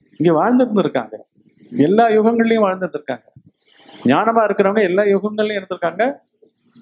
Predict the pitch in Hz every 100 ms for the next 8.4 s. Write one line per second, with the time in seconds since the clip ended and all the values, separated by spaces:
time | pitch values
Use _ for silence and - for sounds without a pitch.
0 | - - - - - - - - 143 143
1 | 139 226 240 208 269 247 175 247 226 185
2 | 156 156 147 226 294 285 - 202 214 180
3 | 151 190 233 226 208 226 208 214 226 170
4 | - 156 202 202 202 165 160 202 175 170
5 | 165 139 - 117 _ _ - - - -
6 | - - - - - - - 185 247 240
7 | 240 247 220 196 214 254 254 247 202 196
8 | 196 220 233